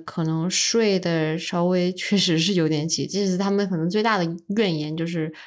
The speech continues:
睡得有点挤。但是这个我个人认为，如果你愿意花钱去，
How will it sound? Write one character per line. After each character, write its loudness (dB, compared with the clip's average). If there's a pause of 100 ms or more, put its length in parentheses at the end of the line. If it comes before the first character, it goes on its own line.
睡 2
得 4
有 4
点 2
挤。 -2 (320)
但 2
是 2
这 2
个 2
我 0
个 0
人 4
认 2
为， -2
如 0
果 2
你 2 (100)
愿 6 (220)
意 4
花 0
钱 -4
去， 0